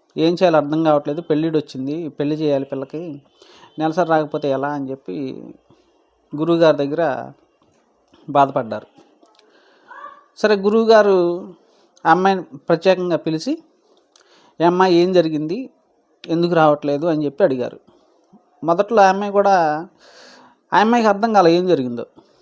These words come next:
సంకల్పం చేసుకున్న విషయం మర్చిపోయింది. ఆ అమ్మాయికి అర్థం కాల. అయితే గురువుగారు, "కొన్నాళ్ళు నా దగ్గరికి వస్తూ ఉండమ్మా, ఆ, చూద్దామని" చెప్పి చెప్తే సరే అని చెప్పి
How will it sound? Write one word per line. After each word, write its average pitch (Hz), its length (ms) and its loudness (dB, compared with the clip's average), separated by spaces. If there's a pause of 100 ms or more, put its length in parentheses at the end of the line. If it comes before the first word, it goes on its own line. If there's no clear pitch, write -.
(480)
సంకల్పం 220 560 0
చేసుకున్న 202 300 0
విషయం 202 240 -4
మర్చిపోయింది. 170 560 -4 (1200)
ఆ 175 60 2
అమ్మాయికి 220 340 2
అర్థం 202 260 -2
కాల. 185 140 4
అయితే 226 460 0
గురువుగారు, 202 920 2 (680)
"కొన్నాళ్ళు 196 320 4
నా 190 80 4
దగ్గరికి 185 220 0
వస్తూ 185 260 -2
ఉండమ్మా, 170 560 -4 (1080)
ఆ, 147 380 -4 (160)
చూద్దామని" 180 380 2
చెప్పి 160 240 -4
చెప్తే 254 260 -2
సరే 175 260 2
అని 175 180 2
చెప్పి 160 580 -6